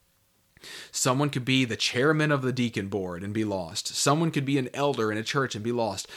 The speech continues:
Someone could be a senior pastor of a church and still be lost. Just 'cause you do spiritual or religious things doesn't automatically mean that we're saved. Just 'cause we do that doesn't mean that we're saved.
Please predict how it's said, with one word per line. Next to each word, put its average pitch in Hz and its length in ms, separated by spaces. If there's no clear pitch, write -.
Someone 190 400
could 165 160
be 170 160
a 151 60
senior 143 500
pastor 147 480
of 113 80
a 117 40
church 151 320
and 107 120
still 143 240
be 135 120
lost. 113 540
Just 165 320
'cause 208 200
you 190 80
do 151 200
spiritual 160 760
or 143 60
religious 127 460
things 156 360
doesn't 135 200
automatically 127 440
mean 110 220
that 113 160
we're 113 100
saved. - 480
Just - 160
'cause 123 120
we 123 100
do 123 120
that 127 120
doesn't 113 180
mean 107 100
that 107 80
we're 104 80
saved. - 320